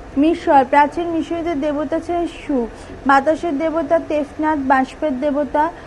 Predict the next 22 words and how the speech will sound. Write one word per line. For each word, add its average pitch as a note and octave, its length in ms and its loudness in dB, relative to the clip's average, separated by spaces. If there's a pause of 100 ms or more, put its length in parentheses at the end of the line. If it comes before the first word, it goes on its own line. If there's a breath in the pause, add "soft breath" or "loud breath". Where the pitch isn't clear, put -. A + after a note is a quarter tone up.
(200 loud breath)
ও B3+ 40 2
রে C#4+ 280 6
আতুম, D#4 440 2
আদি C#4+ 280 2
দেবতা। C#4 440 2
অন্ধকার D4+ 440 4
শূন্যে D4+ 440 2
ঘুরে C#4 280 0
বেড়াতে C4+ 400 4
বেড়াতে C#4+ 400 0 (140)
সু D#4+ 140 0
ও D#4 220 2
তেফনাত C#4+ 520 0
হারিয়ে C4 280 2
যান। A#3+ 220 2 (420 loud breath)
রে D4 220 4
আতুম D#4+ 360 2
তাদের E4 220 2
ফিরিয়ে D#4 320 -2
আনতে D#4 420 -2
সফল C#4+ 420 -2
হন। B3+ 260 0